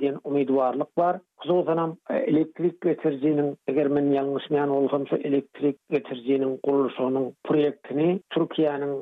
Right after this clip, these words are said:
kompaniýasy ýerine ýetirýär. Indi türk kompaniýalary, türk şirketleri Awganystanda ýigirme ýyl bäri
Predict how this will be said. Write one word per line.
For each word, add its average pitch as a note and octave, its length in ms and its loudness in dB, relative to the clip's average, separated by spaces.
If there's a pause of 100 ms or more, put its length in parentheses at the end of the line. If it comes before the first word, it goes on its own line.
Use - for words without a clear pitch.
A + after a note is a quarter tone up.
(120)
kompaniýasy C#3+ 800 0 (240)
ýerine C3+ 460 2
ýetirýär. A2+ 580 -4
Indi D3 340 0 (100)
türk E3 240 -2
kompaniýalary, D3+ 920 0 (120)
türk E3+ 300 -2
şirketleri D3 680 -2
Awganystanda C#3+ 960 0 (120)
ýigirme C#3+ 440 2
ýyl D#3+ 140 2
bäri D3+ 380 2